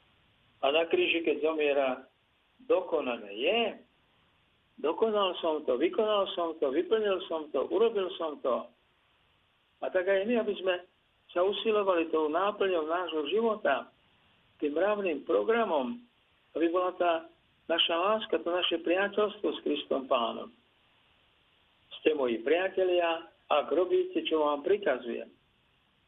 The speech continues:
A tak plníme tú vôľu Božiu, zachovávame tie prikázania,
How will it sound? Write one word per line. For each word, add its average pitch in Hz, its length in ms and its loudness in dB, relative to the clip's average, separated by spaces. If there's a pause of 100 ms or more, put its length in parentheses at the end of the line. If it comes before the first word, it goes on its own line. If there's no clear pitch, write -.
(220)
A 131 60 -2
tak 156 240 -2
plníme 208 400 2
tú 175 160 -2
vôľu 180 320 2
Božiu, 170 400 0
zachovávame 175 580 2
tie 160 140 -2
prikázania, 190 960 0